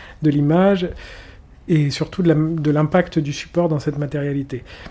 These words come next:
J'ai travaillé sur différentes formes, différentes sculptures dans cette série. Celle qui est présentée ici, c'est donc, euh, ce que j'appelle, euh, donc, oui, des images molles. C'est une sculpture qui est, euh, qui est faite sur papier japonais extrêmement fin,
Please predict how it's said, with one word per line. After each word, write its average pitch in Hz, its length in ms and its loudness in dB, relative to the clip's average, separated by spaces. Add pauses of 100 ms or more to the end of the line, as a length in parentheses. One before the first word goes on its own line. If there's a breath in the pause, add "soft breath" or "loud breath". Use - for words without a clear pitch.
(240 loud breath)
J'ai 151 220 -2
travaillé 151 320 4
sur 151 180 0
différentes 147 480 0
formes, 175 380 4
différentes 143 320 -4
sculptures 156 580 -2
dans 147 80 -2
cette 131 220 -8
série. 165 500 -4 (460 loud breath)
Celle 165 220 0
qui - 120 2
est 160 40 6
présentée 151 440 2
ici, 180 460 2
c'est 170 160 -2
donc, 147 280 -2
euh, 135 460 0 (600)
ce - 160 -16
que - 180 -8
j'appelle, 143 500 -2
euh, 131 160 -4 (480 loud breath)
donc, 143 220 -2 (100)
oui, 143 80 0
des 139 240 2
images 147 300 4
molles. 160 340 4
C'est - 300 -4
une 151 100 2
sculpture 170 460 2
qui 151 240 2
est, 143 100 4
euh, 135 160 2 (220)
qui 151 120 -4
est 147 40 0
faite 165 240 2
sur - 160 -2
papier 156 560 2
japonais 147 580 2
extrêmement 156 480 2
fin, 185 380 0